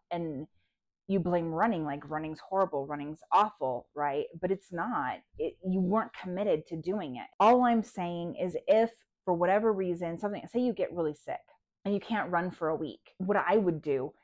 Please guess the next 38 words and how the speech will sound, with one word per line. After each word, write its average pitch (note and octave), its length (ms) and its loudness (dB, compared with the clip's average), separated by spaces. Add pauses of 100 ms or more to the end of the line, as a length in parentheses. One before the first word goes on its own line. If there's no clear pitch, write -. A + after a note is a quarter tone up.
is F3 100 -8
say G#3+ 120 6
you A3+ 240 6
only G3 200 2
completed E3+ 480 -2
week D#3 260 -6
one D3 420 -6
and F3+ 140 -2
then F#3+ 140 -2
you F#3 80 -4
got D#3+ 220 -4
sick - 260 -8 (140)
for E3 140 -2
a D3+ 60 -2
whole G3 280 6
week E3+ 380 -8 (580)
and F#3+ 160 0
then F3 160 0
you F3 80 -2
couldn't E3 340 -4
do F3 140 0
week D3+ 320 -6
two. C3 380 -2 (220)
Take G3+ 200 -2
care A3 140 4
of A3+ 80 4
your B3+ 80 2
sickness G3 760 -2 (480)
and G#3+ 180 6
then G#3 240 2
restart F#3+ 640 0
week E3 220 -4
one. A2+ 380 -10 (120)
Say B3 140 8
you D4 60 4
get B3 100 4
into A3+ 220 4
week G3 240 -2